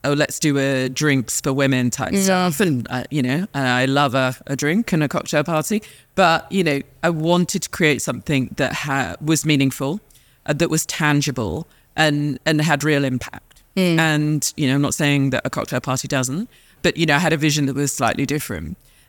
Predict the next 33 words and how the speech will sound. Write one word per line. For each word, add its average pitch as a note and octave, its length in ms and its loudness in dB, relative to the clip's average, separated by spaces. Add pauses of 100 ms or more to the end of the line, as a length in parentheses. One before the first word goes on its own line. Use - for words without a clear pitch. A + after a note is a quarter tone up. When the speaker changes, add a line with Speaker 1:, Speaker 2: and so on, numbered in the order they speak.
(120)
Speaker 1:
And D#3+ 520 2
so E3 160 0
I D#3+ 60 2
wanted F3 260 0
to - 60 -6
create F3+ 240 0
this D3+ 140 -4
program C#3 520 0
where C#3 220 2
we C3+ 160 2
would C3+ 180 -2
bring C3+ 540 0
women C3+ 220 0
together. C3+ 380 0
And C#3+ 200 -2
one F#3 200 4
of G#3 200 0
the F3 140 0 (260)
sort - 160 -8
of D3+ 120 -6
passions C#3+ 640 -2
and C3+ 260 0
real C#3 180 2
focus - 760 -2
areas C3 380 2
around B2 260 0
that A2+ 280 -2
was C3 160 -2
about B2+ 400 0
building C3+ 540 0
out B2 360 0
women's B2+ 340 0
networks. - 560 -6